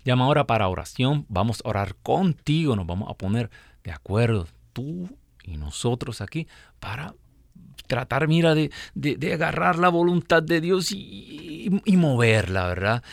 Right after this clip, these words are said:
Y moverla a, a, a, a, a, a nuestro favor, al favor de estas criaturas delicadas, frágiles que somos nosotros, ¿verdad? Así que llama, llama ahora. Eh,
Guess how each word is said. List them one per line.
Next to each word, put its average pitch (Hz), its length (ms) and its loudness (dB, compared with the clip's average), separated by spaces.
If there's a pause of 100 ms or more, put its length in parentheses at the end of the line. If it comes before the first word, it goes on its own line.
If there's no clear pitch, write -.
(120)
Y 120 120 2
moverla 117 480 2 (300)
a, 92 220 -4
a, - 300 -16
a, - 420 -16
a, - 420 -12
a, 110 160 -12
a 123 100 0
nuestro 131 280 0
favor, 120 580 -6
al 135 100 -14
favor 107 260 -6
de 127 60 -4
estas 127 200 -10
criaturas 117 480 -4
delicadas, 104 720 -2
frágiles 117 380 -2
que 107 120 -8
somos 110 240 -2
nosotros, 98 420 -6
¿verdad? 98 220 -6 (240)
Así - 220 -4
que 139 160 0 (240)
llama, 120 360 4
llama 120 260 2
ahora. 127 240 0 (800)
Eh, 101 800 0